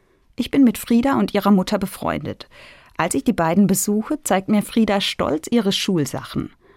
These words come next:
Auf einem Blatt sind lauter krumme Linien und auf dem nächsten lauter gerade. Bei den krummen Linien denke ich, das Krumme, das kann auch gut sein. Was gebogen ist, kann sich mehr bewegen.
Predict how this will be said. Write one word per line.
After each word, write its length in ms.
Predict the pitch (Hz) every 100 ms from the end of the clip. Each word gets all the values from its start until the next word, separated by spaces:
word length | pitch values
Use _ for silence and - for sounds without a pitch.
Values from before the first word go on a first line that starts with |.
| _ -
Auf 160 | 165
einem 240 | 147 160 226
Blatt 280 | 247 - -
sind 180 | 247
lauter 300 | 214 214 247 220
krumme 320 | - 285 190
Linien 560 | 151 151 156 143 143 -
und 160 | 180
auf 100 | 143
dem 120 | - 185
nächsten 580 | 151 - - - 247
lauter 440 | 262 180 185 - 214
gerade. 460 | 220 147 65 - - _ _ _ _ _ _ _ -
Bei 160 | 190
den 220 | 190 190 190
krummen 360 | - 240 330
Linien 340 | 277 262 254 233
denke 320 | 220 220 226
ich, 320 | 214 202 - - - - -
das 240 | 165 - -
Krumme, 340 | 269 240 381 294
das 200 | 180 -
kann 200 | 196 190
auch 180 | 254
gut 300 | - 240 247
sein. 360 | - - - 131 _ _ -
Was 200 | 170 -
gebogen 480 | 170 160 180 262 247
ist, 300 | 254 - -
kann 160 | 226
sich 180 | 208 -
mehr 140 | 208
bewegen. 640 | 185 175 175 208 - -